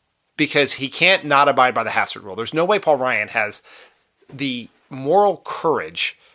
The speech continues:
to put a bill on the floor and allow it, an immigration bill to put it on the floor and allow it to pass with mostly Democrats, which is what it would take.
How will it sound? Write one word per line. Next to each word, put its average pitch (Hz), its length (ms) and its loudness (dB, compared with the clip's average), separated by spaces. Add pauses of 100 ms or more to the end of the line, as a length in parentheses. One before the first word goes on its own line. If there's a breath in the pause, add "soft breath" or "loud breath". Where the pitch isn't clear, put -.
(120)
to 139 240 0
put 165 220 -2
a 170 40 0
bill 156 200 4
on 139 80 -2
the 131 60 -4
floor 110 420 -2
and 120 120 -8
allow 113 420 2
it, 151 240 -2
an 127 100 -8
immigration 143 440 2
bill 101 160 -6
to 98 120 -6
put 135 240 -2
it - 40 -20 (120)
on 131 120 -6
the 131 60 -4
floor 110 460 -2 (340 loud breath)
and 123 140 -4
allow 117 420 2
it 143 140 0
to 143 100 -6
pass 113 640 0 (400 soft breath)
with 123 320 -4
mostly 123 540 -6
Democrats, 98 720 -10
which 101 100 -14
is 110 80 -12
what 104 140 -8
it 95 80 -10
would 85 100 -16
take. - 320 -20